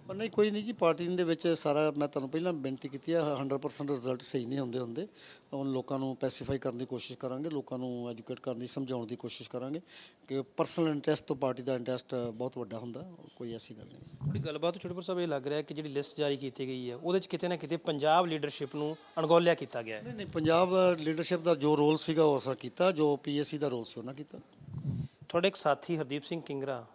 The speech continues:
Speaker 2: ਉਹਨਾਂ ਨੇ ਬੜੇ ਗੰਭੀਰ ਆਰੋਪ ਲਾਏ ਨੇ ਪਾਰਟੀ ਦੇ, ਅ, ਤ-, ਉੱਤੇ ਕਿ ਵੀ ਪੰਜਾਬੀਆਂ ਨੂੰ ਇਸ ਪਾਰਟੀ ਵਿੱਚ ਸਹੀ, ਅ, ਅਹਿਮੀਅਤ ਨਹੀਂ ਦਿੱਤੀ ਜਾ ਰਹੀ।
Speaker 1: ਕਿੰਗਰਾ ਜੀ ਦਾ ਆਪਣਾ ਪਰਸਨਲ ਰੋਲ ਹੈ ਜੀ। ਕਿੰਗਰਾ ਜੀ ਪਰਸੋਂ ਬਾਈ ਸੰਜੇ ਸਿੰਘ ਦੇ ਨਾਲ ਹੀ ਦਿੱਲੀੋਂ ਆਏ, ਉਹਨਾਂ ਦੀਆਂ ਆਪਸ 'ਚ ਕੀ ਗੱਲਾਂ ਬਾਤਾਂ ਹੋਈਆਂ ਨੇ, ਅ,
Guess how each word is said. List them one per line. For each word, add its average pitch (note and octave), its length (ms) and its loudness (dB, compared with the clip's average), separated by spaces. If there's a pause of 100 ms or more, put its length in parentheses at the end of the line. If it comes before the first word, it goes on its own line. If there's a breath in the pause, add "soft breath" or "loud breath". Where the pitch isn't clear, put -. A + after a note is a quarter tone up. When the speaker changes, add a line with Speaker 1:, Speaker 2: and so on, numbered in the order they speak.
(100)
Speaker 2:
ਉਹਨਾਂ D#3+ 120 0
ਨੇ F3 60 2
ਬੜੇ D#3+ 200 2
ਗੰਭੀਰ C#3+ 320 -2
ਆਰੋਪ C#3+ 260 0
ਲਾਏ C3 200 -2
ਨੇ C3 80 -6
ਪਾਰਟੀ C3 380 -4
ਦੇ, C3 260 0 (380)
ਅ, - 20 -6
ਤ-, B2+ 160 -10
ਉੱਤੇ B2+ 420 -4
ਕਿ C3+ 120 -10
ਵੀ C3+ 140 -4 (240)
ਪੰਜਾਬੀਆਂ C#3+ 580 2
ਨੂੰ C#3 360 -2
ਇਸ C#3+ 140 -4
ਪਾਰਟੀ C#3 360 2
ਵਿੱਚ C#3+ 160 -6
ਸਹੀ, D3 440 -4 (220)
ਅ, C3 340 -2
ਅਹਿਮੀਅਤ D#3 320 0
ਨਹੀਂ D3+ 120 0
ਦਿੱਤੀ C#3 220 -2
ਜਾ B2 180 -4
ਰਹੀ। A#2 140 -10 (600 loud breath)
Speaker 1:
ਕਿੰਗਰਾ G3+ 260 -2
ਜੀ A3 120 -2
ਦਾ G#3+ 140 6
ਆਪਣਾ G3 240 2
ਪਰਸਨਲ F3+ 440 0 (200)
ਰੋਲ D3 200 4
ਹੈ D#3+ 60 2
ਜੀ। F3+ 100 -6
ਕਿੰਗਰਾ D3 320 0
ਜੀ D3+ 100 -2
ਪਰਸੋਂ C#3 800 -4
ਬਾਈ C3 220 -4
ਸੰਜੇ B2+ 260 -6
ਸਿੰਘ C3+ 220 -6
ਦੇ C#3 80 -2
ਨਾਲ C3+ 240 0
ਹੀ D3 40 2
ਦਿੱਲੀੋਂ C3 400 -2
ਆਏ, B2+ 140 0
ਉਹਨਾਂ D#3 200 0
ਦੀਆਂ D3+ 160 -2
ਆਪਸ C3+ 200 -6
'ਚ - 80 -12
ਕੀ D#3 160 -8
ਗੱਲਾਂ C3+ 220 -2
ਬਾਤਾਂ C3 260 -6
ਹੋਈਆਂ B2+ 280 -4
ਨੇ, C3+ 220 -6
ਅ, - 580 -14